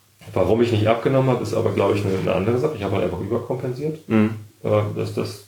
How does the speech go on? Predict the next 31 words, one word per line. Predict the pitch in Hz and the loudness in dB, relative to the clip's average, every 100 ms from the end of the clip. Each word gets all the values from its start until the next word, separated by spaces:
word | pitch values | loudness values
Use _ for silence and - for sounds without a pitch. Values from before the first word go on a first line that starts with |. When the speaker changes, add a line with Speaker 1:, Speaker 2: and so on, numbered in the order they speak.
| - | -6
Speaker 1:
mein, | 107 104 107 | -4 -2 -2
mein | 95 | -4
Sport | - 110 110 | 0 0 0
mit, | 98 - | -6 -8
mit | 95 | -10
zu | - | -8
viel | 107 107 | -2 0
Essen | 104 104 127 | 0 -2 0
ausgeglichen. | 117 - 117 120 - - - - - - - - | 0 0 0 -2 -4 -12 -14 -16 -16 -18 -20 -2
Ähm, | 104 101 101 101 101 - - - - - - _ _ - - - - - - - | 0 2 0 -2 -4 -6 -14 -20 -20 -20 -20 _ _ -20 -20 -20 -20 -20 -12 2
aber | 110 110 | 4 6
trotzdem | 117 110 113 104 | 4 2 2 4
glauben | 131 131 | 4 4
ja | 87 | 2
viele | 95 92 | 2 2
im | 92 | 2
Fitnessbereich | - 95 92 - 87 87 | 0 -4 -4 -2 -2 0
daran, | - 110 | 2 4
Speaker 2:
Mhm. | 104 | 4
Speaker 1:
dass | 104 - | 0 -4
der | 87 | -2
Fettstoffwechsel | 107 107 127 - 117 - 113 | -2 0 -2 0 0 2 0
etwas | 107 104 | 0 -2
ist, | 113 - | -4 -2
was | 107 110 | -4 -2
man | 104 | -2
irgendwie, | 107 104 101 98 | 0 0 0 0
äh, | - 101 | 0 0
Speaker 2:
Mhm. | 110 101 | 2 2
Speaker 1:
trainieren | 104 117 107 85 | 2 2 0 0
sollte. | 85 82 85 | -2 -4 -4